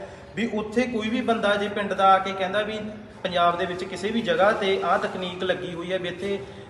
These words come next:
ਵੀ ਕੋਈ ਵੀ ਪ੍ਰੋਜੈਕਟ ਲਾ ਲਊਗਾ ਜਿਹਦੇ ਨਾਲ ਮੁਸ਼ਕ ਨਾ ਆਵੇ ਜਾਂ ਹੱਡਾ ਰੋੜੀ ਕਵਰ ਹੋ ਜੇ, ਵੀ ਪਿੰਡ ਉੱਥੇ ਨੇੜੇ ਤੇੜੇ ਦੇ ਲੋਕਾਂ ਨੂੰ ਪ੍ਰੋਬਲਮ ਨਾ ਹੋਵੇ, ਚਾਹੇ ਉੱਥੇ ਪੰਜ ਲੱਖ ਰੁਪਇਆ ਲੱਗੇ, ਦਸ ਲੱਖ ਰੁਪਇਆ ਲੱਗੇ, ਸਾਰਾ ਖਰਚਾ ਪੰਚਾਇਤ ਕਰੂਗੀ।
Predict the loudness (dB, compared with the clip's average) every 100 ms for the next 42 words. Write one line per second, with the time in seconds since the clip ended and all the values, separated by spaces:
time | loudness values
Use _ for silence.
0 | -12 -8 -6 -8 -4 0 2 2 0 0
1 | 2 2 2 2 2 2 -2 -4 -4 -2
2 | 0 0 -2 -2 0 2 2 0 -2 0
3 | 0 0 -2 -2 -2 -2 0 0 0 -2
4 | -4 -2 -2 -4 -8 -10 -8 -2 -2 -2
5 | -4 2 2 2 -2 -2 -2 0 -2 -2
6 | -4 -4 2 2 4 2 0 2 2 0
7 | 0 0 2 0 2 2 2 0 -2 -2
8 | 0 0 0 0 0 2 0 0 -2 0
9 | 0 -2 -2 0 2 2 2 0 -2 2
10 | 6 6 4 -2 -4 -6